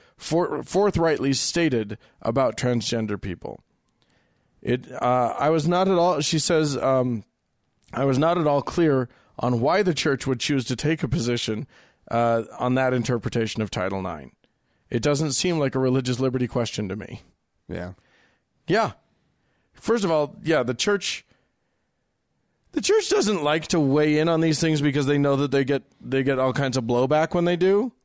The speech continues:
Speaker 1: So if
Speaker 2: Right.
Speaker 1: they can get away with just sort of skirting the issue, but, like, all those old men, they all know. They nod to each other. They all know what's right and what's wrong.
Speaker 2: Oh, wow.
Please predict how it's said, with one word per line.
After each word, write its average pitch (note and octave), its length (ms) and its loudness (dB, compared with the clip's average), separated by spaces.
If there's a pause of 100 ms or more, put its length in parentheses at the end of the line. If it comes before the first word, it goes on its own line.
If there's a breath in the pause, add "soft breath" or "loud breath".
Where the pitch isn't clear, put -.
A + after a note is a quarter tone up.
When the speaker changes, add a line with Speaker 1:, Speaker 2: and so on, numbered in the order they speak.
(300)
Speaker 1:
So B2+ 100 0
if D#3+ 60 2
Speaker 2:
Right. F3+ 80 0
Speaker 1:
they F3+ 100 2
can D#3 180 0
get D#3+ 160 2
away D#3 240 4
with D#3+ 140 2
just D3 140 0
sort D#3+ 120 2
of C#3 80 2
skirting D3 480 0
the E3+ 140 2
issue, F#3 400 0 (500 soft breath)
but, G#3 140 0
like, A3 360 0 (1500)
all B3 200 2
those F#3+ 240 2
old D#3 220 2
men, B2 400 0 (540)
they B3+ 120 2
all F#3 240 4
know. B2+ 680 0
They E3 120 -2
nod G#3+ 380 2
to D3 140 2
each C3+ 140 0
other. A2+ 280 2
They C#3 160 2
all G#3+ 180 2
know C3+ 440 2
what's G#2+ 360 0
right A2+ 220 -6
and G#2+ 100 -12
what's - 180 -6
wrong. G#2+ 500 -2
Speaker 2:
Oh, F2 120 -10
wow. C#2+ 260 -14